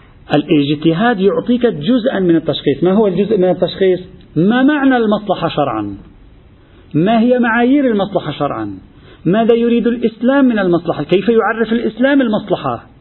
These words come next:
للناس؟ نعم، هذا أنت متخصص به، تستطيع أن تقول المصلحة في الإسلام واحد، اثنين، ثلاثة. المصلحة، معيار المصلحة في الإسلام في باب الأسرة ألف باء جيم دال، معيار المصلحة في الإسلام في باب ال-، مثلًا ال-، ال-،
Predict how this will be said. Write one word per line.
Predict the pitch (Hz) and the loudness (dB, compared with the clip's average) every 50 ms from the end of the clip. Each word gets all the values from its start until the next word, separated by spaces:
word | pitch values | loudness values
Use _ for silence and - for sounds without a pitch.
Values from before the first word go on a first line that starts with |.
| - - - | -20 -8 -4
للناس؟ | - 135 139 139 135 117 104 - - - | -2 0 2 2 0 -2 -4 -6 -6 -4
نعم، | 156 160 156 143 131 | -2 0 0 2 2
هذا | 135 156 151 165 | 2 2 2 0
أنت | 165 165 151 151 - | 0 0 -2 -2 -2
متخصص | 170 151 127 147 - 180 175 156 139 139 | -4 -4 -2 -2 -2 -2 -4 -6 -8 -4
به، | 143 143 120 107 98 - - - - - - | -4 -4 -4 -4 -6 -10 -16 -20 -18 -8 -6
تستطيع | 143 135 - 143 - 170 165 - | -6 -4 -4 -2 -2 -2 0 0
أن | 143 131 | 0 -2
تقول | 135 123 - 151 - - | -2 -2 -2 -2 -2 -2
المصلحة | - 123 147 160 151 143 117 120 | -2 -2 -2 -2 -2 -6 -8 -8
في | 117 | -8
الإسلام | 127 127 - - 143 139 139 | -10 -8 -6 -6 -4 -2 -2
واحد، | 143 123 113 | -2 -4 -4
اثنين، | - 123 120 | -6 -6 -6
ثلاثة. | - 117 113 - - - - - - 160 | -6 -6 -8 -10 -14 -20 -20 -8 -4 -2
المصلحة، | 151 143 147 175 180 - - 165 151 - 143 131 117 - - - - - - - | 0 0 0 0 -2 -2 -4 -4 -2 -2 -4 -4 -6 -8 -12 -20 -20 -16 -6 -4
معيار | 139 156 165 160 156 151 180 196 202 185 170 | -2 0 0 0 0 2 2 2 2 0 0
المصلحة | 160 160 160 160 - 196 - 165 165 | 0 0 -2 -2 -4 -4 -4 -4 -6
في | - - | -6 -4
الإسلام | 170 190 - - 180 180 175 165 | -4 -6 -4 -2 -2 0 0 0
في | 151 - 156 | 0 0 0
باب | 147 180 180 - | 0 0 0 0
الأسرة | 160 202 202 - - 196 185 190 185 | 0 -2 -2 -2 -2 -4 -2 -2 0
ألف | 180 170 156 - - | -2 -2 -2 -4 -4
باء | 143 165 170 180 | -2 -2 -2 -2
جيم | 143 131 170 165 147 | -2 -2 0 0 0
دال، | 135 143 123 110 104 131 | 0 0 -2 -2 -4 -8
معيار | 139 147 156 180 180 180 165 | -6 -2 -2 0 0 0 0
المصلحة | 151 147 151 160 156 - 190 190 - 165 139 151 139 123 131 - - - - - - | 0 0 0 -2 -2 -4 -4 -4 -4 -4 -2 -2 -2 -2 -4 -8 -18 -20 -16 -6 -4
في | |
الإسلام | 156 156 190 175 - - 185 180 165 160 | -2 -2 -2 -4 -4 -2 0 0 2 0
في | 156 165 156 143 | 0 0 0 0
باب | 175 180 170 151 | 0 0 0 0
ال-، | 151 139 135 - - | -2 -2 -2 -4 -4
مثلًا | 143 139 139 - 143 139 139 131 120 123 - - - - - - - | -6 -4 -2 -2 -2 0 0 -2 -4 -6 -10 -18 -20 -20 -20 -10 -6
ال-، | - 135 127 123 123 123 123 135 | -4 -2 -2 -2 -2 -4 -4 -4
ال-، | 135 123 120 131 127 123 | -4 -6 -6 -8 -8 -10